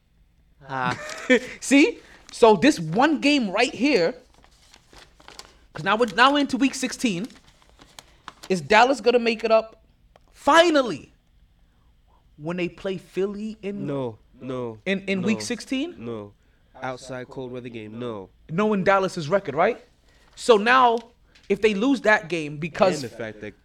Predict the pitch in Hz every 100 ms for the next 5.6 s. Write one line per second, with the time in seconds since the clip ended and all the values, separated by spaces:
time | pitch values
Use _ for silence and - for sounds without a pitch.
0 | _ _ 233 - 226 - 240 240 214 208
1 | 185 214 - 214 233 - 147 135 101 170
2 | 185 185 208 202 185 214 208 285 202 214
3 | 190 185 180 143 175 131 151 147 - 233
4 | 208 190 196 - 180 220 - 233 202 214
5 | 208 190 190 175 156